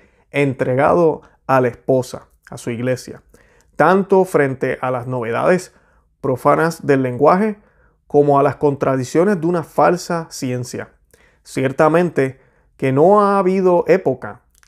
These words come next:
en la que no haya sido necesaria esta vigilancia del Pastor Supremo, pues nunca ha faltado, por instigación del enemigo del género humano, hombres que enseñen doctrinas perversas, charlatanes de novedades y seductores,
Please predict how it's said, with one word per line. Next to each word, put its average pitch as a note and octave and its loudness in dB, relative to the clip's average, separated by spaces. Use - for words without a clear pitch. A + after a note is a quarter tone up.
en C#3+ -2
la C3+ 2
que C#3+ -2
no C#3 0
haya F#3 2
sido F3+ 0
necesaria D3 -2
esta C#3+ -4
vigilancia C3 -6
del A2 -8
Pastor - -4
Supremo, B2+ 0
pues A#2+ -2
nunca C#3 2
ha C3 -4
faltado, A#2+ -4
por E3+ 4
instigación D#3 0
del E3+ 4
enemigo D3+ 2
del C#3+ 0
género C3 -4
humano, A2 -12
hombres C#3+ 0
que D3 -2
enseñen C#3 -4
doctrinas C3 -6
perversas, A#2+ -6
charlatanes C3 2
de C#3 4
novedades C3 0
y - -8
seductores, A2+ -8